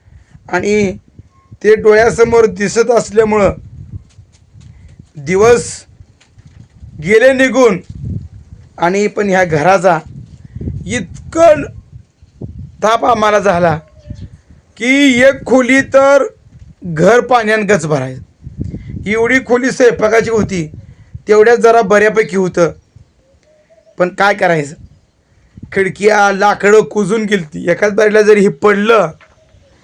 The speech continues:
ही जर आपण घर नाही पाडलं ना, आणि अचानक जर घर पडलं आपल्या डोक्यावरती,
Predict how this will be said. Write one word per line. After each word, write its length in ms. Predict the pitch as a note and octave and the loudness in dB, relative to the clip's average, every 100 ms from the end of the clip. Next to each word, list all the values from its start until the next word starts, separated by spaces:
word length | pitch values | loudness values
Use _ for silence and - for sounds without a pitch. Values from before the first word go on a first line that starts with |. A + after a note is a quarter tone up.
| _ _ - | _ _ -8
ही 140 | F#3 | -4
जर 180 | G3 A3+ | 0 2
आपण 360 | A3 G#3 A3+ G#3+ | 2 2 2 4
घर 220 | G#3+ A3 | 2 2
नाही 280 | G#3+ G3 A3+ | 2 2 2
पाडलं 360 | A#3+ A#3 A#3 | 2 2 2
ना, 220 | A3 F#3+ D3 _ _ _ - - | 0 0 -4 _ _ _ -18 -4
आणि 160 | F3+ G3 | -2 0
अचानक 500 | F#3+ F#3+ A#3+ C4 A3 | -2 0 2 2 2
जर 120 | C4 | 2
घर 220 | G3 A3+ | 4 2
पडलं 460 | - A3+ F#3 F3+ D#3 _ _ _ _ _ _ _ _ | 2 0 2 0 0 _ _ _ _ _ _ _ _
आपल्या 320 | - F3+ G3+ G#3 | -4 -2 -2 0
डोक्यावरती, 800 | G3+ G3+ G#3 G3+ F#3 F3 E3+ | 2 2 0 0 0 -2 -10